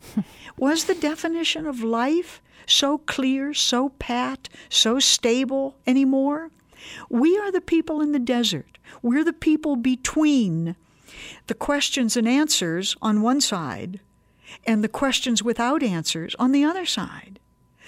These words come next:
People are not hearing those answers in their churches, and people know intuitively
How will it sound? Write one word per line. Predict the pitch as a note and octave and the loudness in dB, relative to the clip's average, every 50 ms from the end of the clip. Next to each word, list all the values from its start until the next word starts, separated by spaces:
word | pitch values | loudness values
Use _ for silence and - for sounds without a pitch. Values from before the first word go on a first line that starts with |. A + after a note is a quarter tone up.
| - - - - - _ _ | -20 -20 -20 -20 -20 _ _
People | - D#4 D#4+ E4 E4 F4 E4 | 2 4 4 4 2 0 0
are | D#4+ D#4 | 0 0
not | D#4 D#4 D4 D4 C#4+ | 0 0 0 -2 -2
hearing | - D4 D4 D4+ D#4+ F4 E4+ D#4+ C#4+ | 0 0 0 2 0 0 0 0 2
those | B3+ A#3 A3 A3 G#3+ - | 2 2 2 2 0 0
answers | G#3+ G3+ G#3+ A#3+ C4 - - F3 F3 G#3 G#3 | 0 0 0 0 -2 -2 -2 -2 -2 -4 -2
in | - - A#3+ A3 | -2 0 0 0
their | A3 G#3 F#3 | 0 0 -2
churches, | E3+ - - C#4 E4 F#4+ F#4+ - - - F3+ F#3+ - - - - _ _ _ _ - - _ _ _ - - - - | -2 -2 -2 -2 -2 -2 -4 -6 -6 -6 -6 -8 -8 -8 -10 -12 _ _ _ _ -20 -20 _ _ _ -20 -20 -14 -4
and | - B3 A#3+ G#3+ | 0 0 0 2
people | - D#4+ D#4+ - E4 D#4 | 2 2 2 2 2 2
know | D4+ D4 D4 D4 D#4 E4+ F4+ F4+ | 2 2 4 4 4 4 2 2
intuitively | - C4+ B3+ B3+ A#3 - - - D#4+ F4 F#4+ G4 F#4+ - - B3 G3 E3 E3 D3 C#3+ - - - G#3+ | 2 2 2 2 2 0 2 4 4 4 4 4 2 0 -2 -2 -2 -2 -2 -4 -4 -4 -6 -8 -8